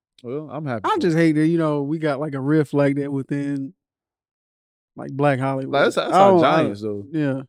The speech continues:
Speaker 1: He's a comedic giant. Will, he's a, he's a acting superstar, celebrity giant.
Speaker 2: I hate that. I don't like that there's a rift right there. But you know what I'm saying? Everybody ain't gonna get along.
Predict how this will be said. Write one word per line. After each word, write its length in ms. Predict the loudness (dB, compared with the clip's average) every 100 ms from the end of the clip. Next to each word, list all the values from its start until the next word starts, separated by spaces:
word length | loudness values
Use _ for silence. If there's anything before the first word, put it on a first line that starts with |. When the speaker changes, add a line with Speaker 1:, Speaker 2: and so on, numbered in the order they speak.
| _
Speaker 1:
He's 200 | -8 -6
a 40 | -6
comedic 440 | -8 -8 -8 -8
giant. 420 | -8 -6 -8 -14 _ _ _ _ _ _ _ _ _ _ _ _ _ _ _ _
Will, 420 | -2 0 0 -4 -12
he's 280 | -10 -8 -6
a, 160 | -4 -2
he's 200 | -4 -6
a 160 | -8 -12 _ -20 _ _ _
acting 540 | -8 -8 -8 -10 -8 -12
superstar, 600 | -12 -12 -12 -10 -10 -10
celebrity 480 | _ -14 -12 -14 -16
giant. 360 | -12 -12 -12 _ _ _ _ _ _ _ 2
Speaker 2:
I 140 | 6
hate 200 | 6 4
that. 160 | -2 -16 _ _ _ _ _ _ _ _ 4
I 60 |
don't 240 | 6 8 8
like 180 | 6
that 60 | 6
there's 200 | 2 2
a 60 | 4
rift 280 | 4 4
right 220 | 2 -2 -4
there. 180 | -10 -10
But 280 | 0 2 6
you 80 | 8
know 80 | 8
what 60 |
I'm 60 | 6
saying? 220 | 6 6
Everybody 340 | 6 8 8 8
ain't 60 |
gonna 100 | 4
get 100 | 2
along. 400 | 2 0 -2 -4